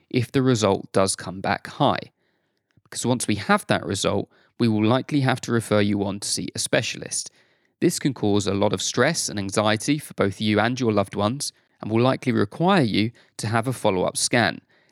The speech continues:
And if there is any doubt, a small sample or biopsy may also need to be taken to then be checked in the lab. This can bring a lot of pain and suffering for what is likely to be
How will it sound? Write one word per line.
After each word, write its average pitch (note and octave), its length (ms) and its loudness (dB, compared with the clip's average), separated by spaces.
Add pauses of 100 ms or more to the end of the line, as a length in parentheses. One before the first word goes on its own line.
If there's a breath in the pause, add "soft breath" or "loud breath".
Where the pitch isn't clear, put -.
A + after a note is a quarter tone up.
And A#2 100 -2
if A2+ 100 -2
there G#2+ 180 4
is G#2 120 2
any B2 220 2
doubt, D#3 420 2 (240 soft breath)
a B2 80 -4
small A#2 300 -2
sample C#3+ 640 0
or G#2 140 -2
biopsy A2+ 720 0 (300 soft breath)
may G2 140 0
also A2 300 2
need F#2+ 220 -4
to - 80 -10
be G#2 100 -8
taken G#2 540 -2 (240 soft breath)
to - 100 -8
then G#2 140 2
be G2+ 140 -2
checked - 440 -4
in F2+ 160 -8
the F#2+ 80 -8
lab. G#2+ 380 0 (280)
This C#3+ 160 0
can D3 140 -2
bring A2 240 0
a G2+ 40 4
lot B2+ 140 4
of D#3 140 -2
pain C#3+ 240 2
and A2+ 100 0
suffering F#2 560 0
for - 120 -6
what G#2 100 4
is G2 140 0
likely A#2+ 400 0
to - 140 -8
be F#3 280 -4